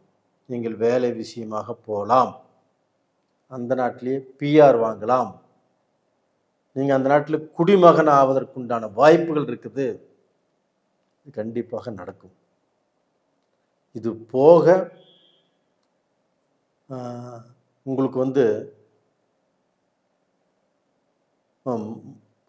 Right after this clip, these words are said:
ரெண்டாம் இடத்துல சூரியனும் புதனும் இணையறாங்க. இது வந்து ஒரு யோகம், புதாதித்ய யோகம் சொல்லுவாங்க.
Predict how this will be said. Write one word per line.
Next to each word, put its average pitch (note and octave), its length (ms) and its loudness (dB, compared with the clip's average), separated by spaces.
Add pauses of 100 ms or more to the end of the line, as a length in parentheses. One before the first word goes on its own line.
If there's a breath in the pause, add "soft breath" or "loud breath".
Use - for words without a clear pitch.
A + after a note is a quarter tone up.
(120)
ரெண்டாம் D#3 440 4
இடத்துல C3+ 300 0 (1080)
சூரியனும் E3+ 600 2 (680)
புதனும் D#3 400 2
இணையறாங்க. G#2+ 440 -4 (1120)
இது D3 160 -2
வந்து D#3+ 200 -2
ஒரு A#2+ 80 -2 (160)
யோகம், B2+ 320 2 (580)
புதாதித்ய C#3+ 600 4 (120)
யோகம் A2 280 -8
சொல்லுவாங்க. F#2+ 380 -18